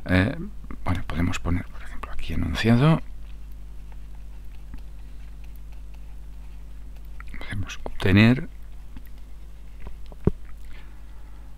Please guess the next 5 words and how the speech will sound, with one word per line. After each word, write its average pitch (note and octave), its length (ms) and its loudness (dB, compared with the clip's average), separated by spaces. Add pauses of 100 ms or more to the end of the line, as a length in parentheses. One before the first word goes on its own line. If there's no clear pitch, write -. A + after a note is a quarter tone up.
(140)
una F#2+ 300 10
cota E2+ 280 6
de E2 80 4
error E2 460 4 (240)
absoluto F2 840 4